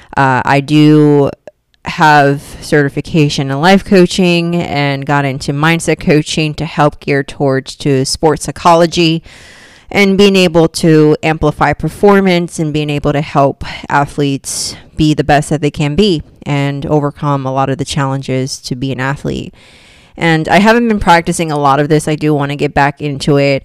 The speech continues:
I do have a passion for it, uh, but I feel like me being expressive of where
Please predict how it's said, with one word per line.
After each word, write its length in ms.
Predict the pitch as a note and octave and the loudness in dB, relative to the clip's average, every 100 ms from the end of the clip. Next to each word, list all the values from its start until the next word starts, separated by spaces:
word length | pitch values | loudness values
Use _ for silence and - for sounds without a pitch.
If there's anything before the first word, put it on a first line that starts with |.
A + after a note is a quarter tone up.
| - | -6
I 1000 | C3+ C3 C3+ C3+ A1 G#1 - - - - - - | -2 -2 -2 -4 -6 -8 -10 -12 -14 -18 -20 -20
do 240 | C#3 D#3 D#3 | -6 0 0
have 520 | D#3 C#3+ C#3+ C#3 E3 | 2 2 2 0 -4
a 440 | - C#3+ C#3 C3+ C#3 | -6 -4 -2 -4 -6
passion 500 | - G3+ F#3 - E3 | -2 2 2 0 -6
for 300 | - C#3+ D3 | -2 0 2
it, 220 | D#3+ F3 - - - - | 2 0 -10 -20 -20 -4
uh, 240 | D3+ D#3 | 2 4
but 160 | C#3+ E3 | 4 6
I 140 | E3 | 4
feel 200 | E3+ F3 | 4 4
like 240 | E3 D#3+ - | 4 2 0
me 400 | E3 E3 E3 D#3+ | -4 0 0 0
being 220 | D3+ D#3 | -2 -2
expressive 760 | D3 - - C#3 - C#3+ C#3 C3+ | -4 -6 -2 -2 0 -2 -2 -2
of 160 | C#3+ | -4
where 500 | C#3 D3 D3 C#3+ C#3+ | 0 2 2 2 0